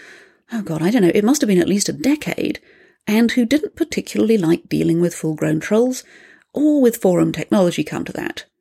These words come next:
I couldn't just waltz off and leave her to deal with him,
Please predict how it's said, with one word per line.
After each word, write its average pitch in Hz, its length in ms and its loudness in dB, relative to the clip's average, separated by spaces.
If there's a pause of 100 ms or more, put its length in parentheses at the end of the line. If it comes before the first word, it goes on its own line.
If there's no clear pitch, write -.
(480)
I 214 120 -2
couldn't - 440 -2
just - 260 -4
waltz 180 300 0
off 151 220 -2
and 175 120 0
leave 196 240 0
her 165 200 -2
to 160 100 -6
deal 180 260 0
with 151 140 0
him, - 240 -10